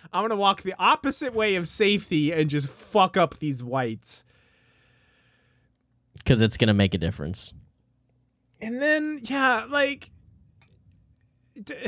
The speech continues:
Speaker 1: he gets knocked into the water by, like, four whites who disintegrate, apparently, because water is their kryptonite.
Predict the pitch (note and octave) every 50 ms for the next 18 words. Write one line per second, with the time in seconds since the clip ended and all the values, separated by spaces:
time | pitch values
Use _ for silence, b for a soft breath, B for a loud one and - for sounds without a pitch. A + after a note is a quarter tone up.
0 | G#3 B B B B B B _ - C#4+ C4 D4+ E4 E4+ D4+ D#4 C#4+ C#4 C4+ C#4
1 | - D#4+ B3 A3+ A3 G#3+ G#3 G3+ G3+ G3 G3 F#3 E3 E3+ D#3+ D#3 D3+ D3 D3 -
2 | - - - - G3 G3 G3+ G3+ G3+ G3+ G3 G3 G#3 - - _ - D#3 D3+ C#3+
3 | C#3 C3 B2 C3 - - - - - - _ _ _ _ _ _ _ _ _ _
4 | _ _ _ _ _ - C#3+ F#3+ F#3 D3+ D#3 D#3+ - - F#3+ F3 E3 E3 C#3+ C3
5 | D3+ C#3+ C#3+ C#3+ C#3+ - - C#3 B2 D#3 D#3 D3 C#3+ C#3 C3+ B2 C#3 C#3+ C#3+ C#3+
6 | C#3+ - D3+ C#3 B2+ A#2 B2 C3 C3 B2+ B2 B2+ B2 B2 B2 A#2+ C#3 C#3 C3 -
7 | C#3+ A#2+ A2+ - B2 A2+ G#2+ G#2 A#2 B2+